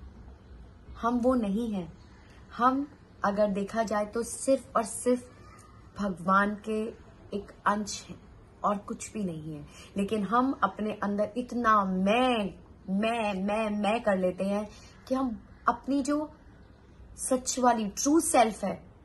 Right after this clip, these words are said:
वो ही खो देते हैं। हम लोगों को सिर्फ वो दिखाते हैं जो लोग देखना चाहते हैं। जैसे कि मेरे पास बहुत पैसा है, तो हम सिर्फ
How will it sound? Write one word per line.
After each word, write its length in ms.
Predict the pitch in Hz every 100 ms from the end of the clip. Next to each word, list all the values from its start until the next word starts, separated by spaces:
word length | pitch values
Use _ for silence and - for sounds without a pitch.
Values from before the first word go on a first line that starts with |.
| - 196
वो 80 | 226
ही 160 | 240
खो 240 | 262 - 175
देते 260 | 170 -
हैं। 320 | 180 175 - - - - - - - -
हम 120 | 196
लोगों 280 | 196 190 208
को 120 | 208
सिर्फ 300 | 220 269 247 -
वो 140 | 208
दिखाते 420 | 226 208 190 185
हैं 280 | 190 202 202 - - -
जो 140 | - 269
लोग 340 | 233 277 247
देखना 360 | 196 185 - 170
चाहते 400 | 180 175 175 170
हैं। 320 | 165 185 -
जैसे 280 | 196 190 190
कि 180 | 175
मेरे 180 | 180 185
पास 220 | 180 175 -
बहुत 260 | 165 170 -
पैसा 280 | 151 -
है, 180 | 151 165
तो 140 | - 190
हम 80 |
सिर्फ 220 | 190 220